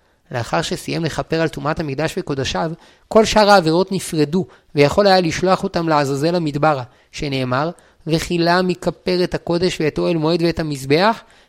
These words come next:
והקריב את השעיר החי", שעומד להישלח לעזאזל. "ושמח אהרון את שתי ידיו על ראש השעיר החי, והתוודה עליו את כל עוונות בני ישראל, ואת כל פשעיהם לכל חטאותם, ונתן אותם על ראש השעיר, ושילח ביש-,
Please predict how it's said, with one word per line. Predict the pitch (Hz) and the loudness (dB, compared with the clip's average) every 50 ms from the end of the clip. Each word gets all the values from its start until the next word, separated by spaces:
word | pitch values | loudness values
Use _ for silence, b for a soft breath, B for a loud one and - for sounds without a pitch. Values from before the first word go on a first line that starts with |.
| b - | b 0
והקריב | 143 165 160 - - 175 175 196 220 220 | 0 0 0 0 -2 0 2 4 6 6
את | 208 202 - | 6 6 4
השעיר | 190 175 - - 170 160 170 185 196 185 185 | -2 -4 -2 -2 0 0 2 2 4 2 2
החי", | 175 - - 208 226 208 165 147 - _ _ _ _ _ | 0 0 2 2 2 2 0 -4 -8 _ _ _ _ _
שעומד | - - 151 131 131 147 151 160 | -14 -10 -8 -6 -4 -4 -4 -2
להישלח | 165 160 - - 160 156 151 - - | -4 -4 -4 -4 -4 -4 -4 -4 -4
לעזאזל. | 170 160 147 151 156 156 175 180 165 135 b b b b b b - | -6 -6 -4 -4 -6 -4 -4 -4 -6 -6 b b b b b b 0
"ושמח | 151 147 - - 165 156 180 196 190 - | 2 2 4 4 4 6 6 6 6 6
אהרון | 180 170 170 175 190 190 | 4 4 6 6 4 4
את | 180 165 | 2 0
שתי | - 165 - - 170 | -2 -6 -4 0 2
ידיו | 185 180 175 170 190 190 180 | 4 4 6 6 6 6 6
על | 185 156 | 6 4
ראש | 156 175 170 - | 4 2 0 0
השעיר | - - - 190 180 180 175 180 | -4 -6 -4 -2 -2 0 0 0
החי, | 156 - - 208 196 175 - b b b b b | -2 0 0 -2 -2 -2 -6 b b b b b
והתוודה | 147 160 165 - 175 170 170 185 202 208 | 0 0 0 4 4 6 8 10 10 10
עליו | 208 202 196 | 10 10 8
את | 180 - | 6 4
כל | - 220 208 | 4 4 4
עוונות | 214 190 190 196 220 214 - 202 - | 6 6 4 2 2 0 -2 -8 0
בני | 170 156 165 190 202 | 2 2 2 4 2
ישראל, | 202 202 - - 190 185 202 226 220 170 b b b b _ | 0 0 -2 -4 -2 0 0 0 0 -2 b b b b _
ואת | 160 156 - - | 0 0 0 4
כל | - 214 208 190 | 4 4 4 4
פשעיהם | - 214 - - 185 180 208 220 196 | 2 0 0 0 2 2 2 2 2
לכל | 165 - - 196 180 | 0 0 0 0 0
חטאותם, | - - 190 - 180 180 - 220 226 196 156 b b b b b b - | 0 -2 -2 -2 -4 -2 -2 -2 -2 -2 -4 b b b b b b -8
ונתן | 151 135 143 - 165 170 175 | -4 -2 0 0 2 2 2
אותם | 180 175 185 180 | 2 2 2 2
על | 170 160 | 4 4
ראש | 165 170 185 185 - - | 4 6 4 4 2 -2
השעיר, | 180 - - 185 175 185 214 220 170 - b b b b _ - | -6 -6 -4 -2 -2 0 0 0 -2 -4 b b b b _ -8
ושילח | 135 - - 156 139 165 165 - | -6 -4 -4 -2 0 -2 -2 -2
ביש-, | - 156 165 175 165 - | 0 0 0 0 0 -2